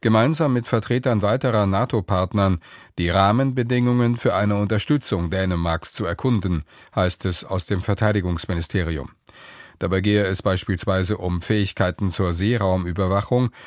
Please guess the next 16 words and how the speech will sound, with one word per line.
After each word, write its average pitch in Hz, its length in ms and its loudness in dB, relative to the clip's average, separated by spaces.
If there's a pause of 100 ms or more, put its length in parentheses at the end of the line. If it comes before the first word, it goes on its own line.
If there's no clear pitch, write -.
(160)
um 82 160 -4
die 82 120 -2
Sicherheit 90 600 0
in 90 160 -4
der 87 220 -2
Region 85 460 -2
zu 90 160 -2
gewährleisten. 90 840 0 (460)
Norwegen 127 640 2
wird 120 320 0
nach 110 260 0
eigenen 107 400 0
Angaben 98 560 -2
zwei 90 400 0
Soldaten 85 560 -4
entsenden. 85 580 -4